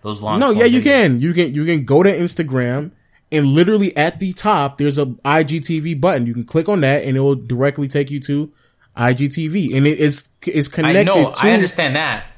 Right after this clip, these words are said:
Speaker 1: But it's not in the same timeline is what I'm saying. It sends you to a different location to watch that.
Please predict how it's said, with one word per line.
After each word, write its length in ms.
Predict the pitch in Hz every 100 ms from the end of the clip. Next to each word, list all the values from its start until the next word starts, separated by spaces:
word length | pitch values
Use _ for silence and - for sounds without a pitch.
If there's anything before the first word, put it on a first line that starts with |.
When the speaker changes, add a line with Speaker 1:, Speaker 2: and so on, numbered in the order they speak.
| _ -
Speaker 1:
But 80 | 123
it's 160 | 127 135
not 180 | 151
in 80 | 156
the 60 | 120
same 260 | - 117
timeline 440 | 107 131 135 110 101
is 100 | 101
what 80 | 104
I'm 60 |
saying. 260 | - 117 101
It 80 | 101
sends 260 | 127 120
you 80 | 107
to 200 | - 107
a 40 | 98 _ 127
different 400 | 117 - 98 _ _ _ -
location 560 | 110 - 127 123 104 95
to 100 | 110
watch 320 | 107 107 -
that. 260 | 95 -